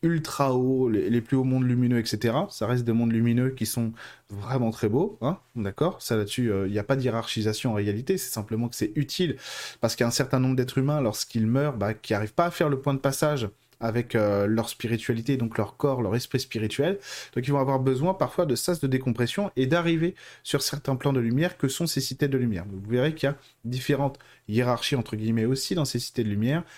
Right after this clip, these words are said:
qu'elles servent pas toutes à la même chose et qu'elles peuvent générer d'autres choses aussi, d'autres, d'autres flux spirituels et d'autres moyens d'ascensionner aussi. Donc ça va être aussi c-, certains points de passage qui vont nous permettre de nous réincarner.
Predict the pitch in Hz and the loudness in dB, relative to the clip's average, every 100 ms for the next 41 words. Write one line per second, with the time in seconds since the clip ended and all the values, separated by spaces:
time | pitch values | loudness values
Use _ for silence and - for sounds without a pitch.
0 | - - - 104 - _ 160 160 156 156 | -20 -14 -8 -8 -10 _ -2 0 -2 -4
1 | - - 120 113 107 104 127 147 190 170 | -6 -6 -4 0 -2 0 0 2 2 -2
2 | - - - - - 131 127 170 123 110 | -6 -14 -10 -6 -2 -2 2 0 0 0
3 | 147 143 170 151 113 160 165 135 127 160 | 0 0 0 -2 -2 -2 0 -2 -2 0
4 | 131 110 143 147 117 - 104 101 - - | 0 -2 -2 -2 -2 0 0 0 -4 -10
5 | - 123 - 107 - 175 - 135 123 - | -6 -4 -4 -4 -2 -4 -2 -2 -2 -2
6 | 131 156 117 151 151 139 165 156 113 107 | -2 0 0 -2 0 0 2 2 0 -2
7 | 104 - 104 95 87 - _ _ - - | -6 -6 -6 -6 -10 -14 _ _ -16 -16
8 | - 117 202 269 175 - 214 - 131 - | -8 -2 0 2 0 -2 -2 -4 -4 -2
9 | 151 156 147 139 131 156 190 - 135 127 | 0 0 0 0 0 0 -2 0 0 2
10 | 156 151 180 143 135 135 131 131 120 | 2 2 2 2 2 0 0 0 -2